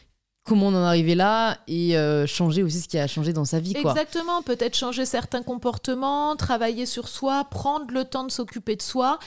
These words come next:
Speaker 2: et, euh, sortir de ce mauvais pas et surtout faire en, faire de la prévention et faire en sorte ça, que ça n'arrive, euh, que
Speaker 1: Mm,
Speaker 2: ça
Speaker 1: plus.
Speaker 2: n'arrive plus
Speaker 1: Ouais.
Speaker 2: peut-être et de faire plus, être plus attentif à
Speaker 1: Mm.
Speaker 2: soi-même.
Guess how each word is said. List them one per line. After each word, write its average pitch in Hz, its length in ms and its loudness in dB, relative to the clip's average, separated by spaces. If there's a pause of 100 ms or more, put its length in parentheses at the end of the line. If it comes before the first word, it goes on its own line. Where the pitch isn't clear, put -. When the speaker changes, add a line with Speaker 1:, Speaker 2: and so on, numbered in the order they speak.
(280)
Speaker 2:
et, 277 300 0
euh, 208 180 -2
sortir 240 500 -6
de - 60 -14
ce - 120 -6
mauvais 233 280 -4
pas 349 260 0
et 262 40 -2
surtout 254 320 -6
faire 269 240 -2
en, 226 80 -4
faire 233 360 -6
de 220 40 -6
la 185 100 -2
prévention 285 600 -4
et - 40 -4
faire 220 160 -6
en 202 60 -4
sorte - 260 -4
ça, - 160 -4 (180)
que 226 120 -6
ça 196 200 -6 (220)
n'arrive, 190 560 -6
euh, 170 240 -4 (380)
que 175 160 4
Speaker 1:
Mm, - 20 2
Speaker 2:
ça 170 140 -2
Speaker 1:
plus. 170 80 -2
Speaker 2:
n'arrive 247 260 -4
plus 214 260 0
Speaker 1:
Ouais. 160 140 2
Speaker 2:
peut-être 220 280 -8
et 175 40 -10
de - 80 -16
faire - 160 -12
plus, - 400 -10
être - 260 -10
plus - 220 -6
attentif 233 420 -6
à 233 60 -6
Speaker 1:
Mm. 226 40 -6
Speaker 2:
soi-même. 175 320 -2